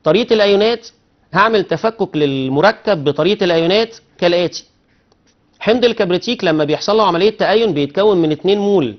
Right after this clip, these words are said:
من أيونات الهيدروجين مع مول واحد من أيونات الكبريتات. آه يعني خد بالك،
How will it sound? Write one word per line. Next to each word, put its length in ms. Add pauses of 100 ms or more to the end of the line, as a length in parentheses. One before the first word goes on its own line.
من 160
أيونات 540 (500)
الهيدروجين 760 (960)
مع 260
مول 180
واحد 440 (680)
من 180
أيونات 520 (560)
الكبريتات. 760 (760)
آه 140
يعني 200
خد 200
بالك، 380